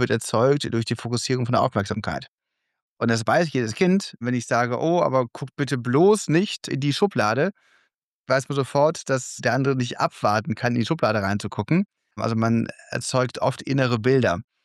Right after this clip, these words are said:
oder man erlebt die Fokussierung von Aufmerksamkeit bei sich selbst, wie ich mit mir umgehe und natürlich auch im Coaching, wie ich den Klienten einladen kann, selber damit umzugehen.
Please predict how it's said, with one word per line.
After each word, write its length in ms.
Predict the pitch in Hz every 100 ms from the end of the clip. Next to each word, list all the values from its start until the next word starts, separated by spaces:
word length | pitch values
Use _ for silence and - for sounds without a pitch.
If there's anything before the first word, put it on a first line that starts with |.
| _ _ -
oder 220 | 117 117
man 240 | 110 117 -
erlebt 760 | 104 110 123 131 - - - - _ _ _ _ _ _ _ 120
die 100 | 117
Fokussierung 680 | - 127 117 - 139 131
von 160 | 120 123
Aufmerksamkeit 1200 | - 113 - 147 - 147 139 135 143 143 - - -
bei 180 | 107 117
sich 200 | 104 104
selbst, 500 | 107 147 - - -
wie 140 | 131
ich 120 | 123 -
mit 140 | 113
mir 240 | 127 170 -
umgehe 460 | 185 170 190 220 - _ _ _ _ -
und 100 | 131
natürlich 360 | 135 151 135 127
auch 160 | 131
im 100 | 117
Coaching, 580 | - 143 165 - 170 170 -
wie 100 | 135
ich 80 | 123
den 120 | 123
Klienten 440 | - 120 131 - 120
einladen 540 | 135 131 120 123 123
kann, 300 | - 123 123
selber 560 | 117 110 139 123 98 104 -
damit 200 | 101 -
umzugehen. 640 | 101 - - - 90